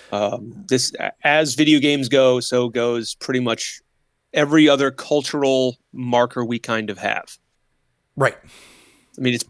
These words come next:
Speaker 1: it, it, it's books. You could say the same thing about books. You could say the same thing about movies. Like, every single thing that we, uh,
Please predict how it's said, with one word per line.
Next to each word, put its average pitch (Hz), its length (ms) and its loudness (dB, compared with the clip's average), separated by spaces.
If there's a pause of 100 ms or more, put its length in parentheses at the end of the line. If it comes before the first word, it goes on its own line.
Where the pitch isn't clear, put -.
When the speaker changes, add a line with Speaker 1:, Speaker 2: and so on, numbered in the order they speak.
Speaker 1:
it, 190 200 4
it, 175 200 4
it's 156 160 2
books. - 580 0
You 156 140 2
could 180 120 -4
say 175 120 4
the 160 80 2
same 175 220 2
thing 185 140 0
about 123 320 0
books. 202 300 2
You 135 80 -8
could 123 100 -8
say 127 100 -2
the 107 80 -4
same 127 240 -2
thing 131 280 -4
about 107 580 0
movies. 190 640 0 (1080)
Like, 120 200 2 (160)
every 165 300 2
single 170 540 4 (480)
thing 127 380 2
that 123 180 0
we, 147 520 2
uh, 123 120 0